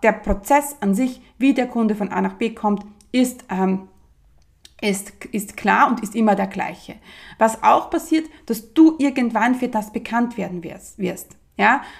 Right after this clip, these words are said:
Dass dein Programm, dein Prozess dann so, äh, wenn du das immer wieder richtig kommunizierst, wird das irgendwann bekannt sein und die sagen, „Ja, genau, das ist ja de-, das, das Sieben-Schritte-Programm, äh, von der Steffi Kneis.“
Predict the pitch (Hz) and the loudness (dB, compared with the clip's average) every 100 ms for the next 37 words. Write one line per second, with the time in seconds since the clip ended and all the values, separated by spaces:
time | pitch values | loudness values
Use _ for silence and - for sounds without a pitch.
0 | - 226 220 _ - 220 240 294 330 320 | -4 -4 -4 _ 0 2 4 6 4 4
1 | - _ 254 262 240 208 202 214 269 294 | -8 _ 2 4 2 2 2 2 2 2
2 | 302 294 - 247 - - - _ _ - | 0 -4 0 0 0 -12 -20 _ _ 0
3 | 214 247 - 208 254 269 311 320 - - | 2 2 -4 -10 -2 2 2 0 -4 -16
4 | - 226 233 233 226 - 330 339 262 262 | -2 2 4 2 -2 4 6 6 4 0
5 | 208 202 277 - 277 262 240 208 - 330 | 0 0 -2 -4 -4 -2 0 0 -4 2
6 | 311 - - - - 254 254 254 269 269 | 2 2 -10 -20 -4 0 0 0 0 -2
7 | 247 - 233 277 285 294 254 247 233 - | -4 -4 0 0 2 0 0 0 -4 -10
8 | - 254 285 269 233 220 262 277 - - | 0 4 4 2 2 6 6 4 -6 -6
9 | 240 - 269 262 240 - 233 233 226 226 | -6 0 0 0 -2 -2 -4 0 -2 2
10 | 226 202 - 247 240 240 233 208 202 208 | 0 0 0 0 0 -2 -2 -2 -2 0
11 | 202 202 202 - - 196 196 185 202 196 | 2 0 -4 -18 -6 0 0 0 0 2
12 | 190 190 - 190 190 190 185 - - | 2 0 -4 -6 -6 -10 -12 -12 -20